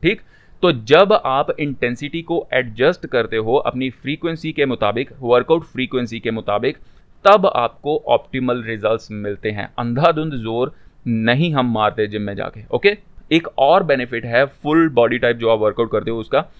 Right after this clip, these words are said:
कि आप अपने मसल्स के लिए ना ज़्यादा इफेक्टिव एक्सरसाइजेज चूज़ कर सकते हो।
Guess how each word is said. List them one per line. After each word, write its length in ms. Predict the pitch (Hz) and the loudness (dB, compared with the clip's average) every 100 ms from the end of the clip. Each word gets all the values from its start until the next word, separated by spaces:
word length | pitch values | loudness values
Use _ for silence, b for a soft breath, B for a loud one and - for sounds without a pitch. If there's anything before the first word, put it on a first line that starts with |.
| b b b - | b b b 0
कि 80 | 190 | 2
आप 360 | - 123 147 180 | 2 2 4 4
अपने 200 | 185 180 | 2 0
मसल्स 400 | 120 113 156 147 | 0 0 -4 -4
के 160 | 156 | -4
लिए 200 | 151 123 | -2 -2
ना 180 | 135 175 | -2 -2
ज़्यादा 540 | 120 110 113 131 165 - | -2 0 2 2 0 -2
इफेक्टिव 680 | 156 - 143 143 - 185 - | -10 -4 -2 -2 -2 -2 -2
एक्सरसाइजेज 760 | 123 - 131 117 117 127 147 - | -8 -8 0 0 2 -2 -4 -8
चूज़ 260 | 135 123 104 | -6 -6 -2
कर 120 | 110 | -2
सकते 300 | 104 98 104 | -2 -8 -8
हो। 140 | 92 | -10